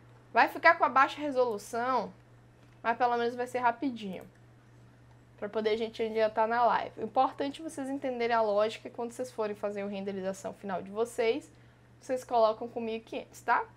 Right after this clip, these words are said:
E outra coisa, pra você fazer o render em trezentos e sessenta, seu três D já precisa tá configurado. Você não vai inventar de ficar fazendo teste de, ah, de material, nem de iluminação com essa cena em trezentos e sessenta, tá?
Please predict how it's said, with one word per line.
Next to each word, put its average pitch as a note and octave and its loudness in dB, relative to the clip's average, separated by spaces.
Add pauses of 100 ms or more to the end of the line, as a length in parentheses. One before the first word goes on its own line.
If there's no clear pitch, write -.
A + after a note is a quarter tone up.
(640)
E C4 2
outra B3+ 0
coisa, G#3+ 6
pra A#3 -2
você F#4 -6
fazer A#3 0
o - -2
render G3+ -6
em F#3+ -8
trezentos F#3 -8
e F3+ -10
sessenta, - -8 (220)
seu C#4 0
três C4 4
D A3 0
já A#3+ 0
precisa A3 -6
tá A3 0
configurado. A3+ 0 (360)
Você - 2
não D#4 2
vai F#4 8
inventar F4 2
de C#4 -2
ficar C#4+ -4
fazendo A#3+ 0
teste A#3+ 2 (260)
de, A3 0
ah, C#4+ 8
de A#3 -4
material, A3+ 6
nem G#3+ -4
de A3 -6
iluminação G#3+ -4
com C4+ -4
essa C#4 -2
cena A#3+ -6
em B3+ -6
trezentos B3 -4
e E4+ 0
sessenta, G3 -6
tá? F3+ -2